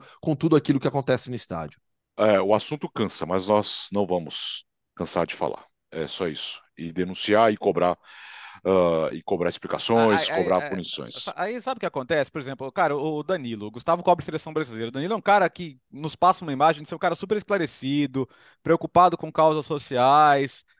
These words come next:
Speaker 3: A-, aí na, aí na entrevista pós-jogo ele fala, "Não, ele provocou, tomou o cartão porque provocou."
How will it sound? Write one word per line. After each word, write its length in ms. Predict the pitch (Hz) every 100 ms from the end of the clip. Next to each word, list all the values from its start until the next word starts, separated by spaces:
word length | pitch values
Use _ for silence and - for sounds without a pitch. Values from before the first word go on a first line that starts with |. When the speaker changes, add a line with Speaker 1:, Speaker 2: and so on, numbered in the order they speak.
| _ _
Speaker 3:
A-, 240 | - 170 220
aí 100 | 294
na, 140 | 294
aí 100 | 254
na 60 | 302
entrevista 360 | 262 247 277 247
pós-jogo 320 | 240 208 277
ele 60 | 262
fala, 160 | 254 269
"Não, 120 | 370
ele 100 | 269
provocou, 500 | 220 254 294 370 277
tomou 200 | 196 185
o 40 |
cartão 240 | 240 - 269
porque 180 | - -
provocou." 520 | 349 330 - 247